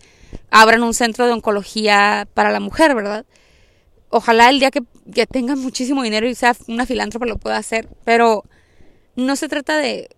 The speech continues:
de eso solamente, sino de involucrarnos más en, y escoger, así como escoges, "Ay, me encanta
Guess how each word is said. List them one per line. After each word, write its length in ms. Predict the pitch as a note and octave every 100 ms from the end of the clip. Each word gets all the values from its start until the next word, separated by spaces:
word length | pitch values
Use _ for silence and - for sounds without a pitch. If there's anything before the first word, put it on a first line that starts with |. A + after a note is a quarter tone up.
| _
de 300 | G3+ G#3 G3+
eso 200 | G#3 B3+
solamente, 640 | A#3+ A#3 A3+ A3+ B3+ A#3+ A#3
sino 400 | A#3 G#3+ G#3 - _
de 120 | A3
involucrarnos 800 | B3+ C4+ B3+ - B3 A#3+ C4 C#4
más 560 | C#4 C#4+ C4+ A#3 - - _ _ - - - -
en, 280 | A3+ A3+ -
y 140 | A3+
escoger, 580 | C#4 - C#4+ E4+ D4+ A3+ -
así 280 | A#3 - A#3
como 220 | D#4+ E4
escoges, 580 | - C4+ - D4+ - - _ - _ -
"Ay, 280 | D4 E4 E4
me 100 | D4+
encanta 640 | C4+ C#4 E4 E4+ E4 C#4